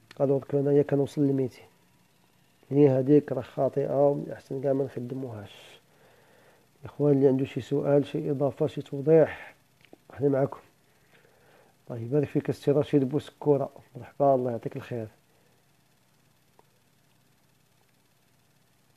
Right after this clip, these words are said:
السي حليم، اللي كنتريني في الطريق عادية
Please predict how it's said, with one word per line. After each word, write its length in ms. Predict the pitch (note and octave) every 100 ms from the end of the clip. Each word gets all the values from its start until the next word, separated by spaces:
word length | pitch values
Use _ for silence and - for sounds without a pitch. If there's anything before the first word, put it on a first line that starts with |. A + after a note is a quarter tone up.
| _ _ _ _ _ _ _ _ _ _ _
السي 260 | - C#3
حليم، 640 | A2 C3 C#3 D3 D3+ D3 C#3+
اللي 100 | C#3
كنتريني 600 | - C3+ C3+ C#3+ C#3 C3+
في 80 | -
الطريق 500 | - B2+ C#3 - A#2+
عادية 840 | B2+ C3+ C3 C3+ C#3 D3+ D#3 D#3+